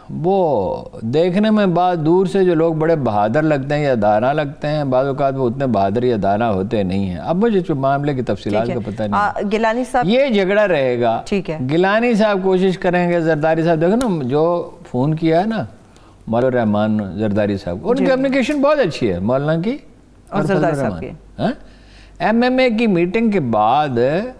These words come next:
Speaker 1: मौलाना एक आदमी को ब्रीफ करते थे और वो फिर जरदारी साहब को न्यूयॉर्क में ब्रीफ करता था। मैंने अपने कानों से उसे ब्रीफ करते हुए सुना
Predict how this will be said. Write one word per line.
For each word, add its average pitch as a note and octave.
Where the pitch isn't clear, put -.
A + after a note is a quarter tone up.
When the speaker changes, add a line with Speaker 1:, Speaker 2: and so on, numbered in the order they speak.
Speaker 1:
मौलाना D#3+
एक E3
आदमी D3+
को D#3+
ब्रीफ A#2+
करते D#3
थे A#3+
और F#3+
वो G#3
फिर F#3+
जरदारी C3
साहब F3+
को G3
न्यूयॉर्क D#3+
में D#3
ब्रीफ C3+
करता D3+
था। G#3
मैंने E3
अपने D#3+
कानों F#3+
से F#3
उसे F3
ब्रीफ C3
करते G#2
हुए F#2+
सुना D#2+